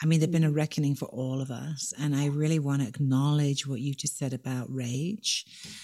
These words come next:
Speaker 1: And I think that we've all had our own flavors of that rage and that, that of what it is that's being brought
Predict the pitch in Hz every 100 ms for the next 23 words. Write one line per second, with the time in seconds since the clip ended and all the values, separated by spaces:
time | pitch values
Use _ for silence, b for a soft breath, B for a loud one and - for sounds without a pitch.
0 | B 156 147 - 165 151 - 151 139 139
1 | - b b b 156 156 147 - 156 135
2 | 135 151 143 135 131 131 131 - 135 135
3 | 143 139 127 127 - 135 131 127 131 135
4 | 135 131 117 - _ _ _ _ - 143
5 | - - - _ _ - 170 - _ _
6 | _ _ 175 147 160 170 185 160 156 143
7 | 120 - 147 135 139 143 - -